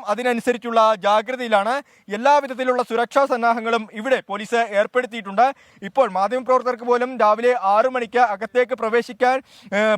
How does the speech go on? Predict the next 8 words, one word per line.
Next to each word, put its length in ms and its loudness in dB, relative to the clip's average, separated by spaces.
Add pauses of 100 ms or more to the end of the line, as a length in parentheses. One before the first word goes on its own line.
പ-, 100 -4 (220)
നിയന്ത്രണം 440 0
ഏർപ്പെടുത്തിയിരിക്കുന്നു 720 -2 (140)
എന്നുള്ളതാണ് 440 0 (160)
പോലീസ് 360 -4
പ-, 100 4 (320)
പറയുന്നത്. 380 0 (160)
ഏഴ് 120 0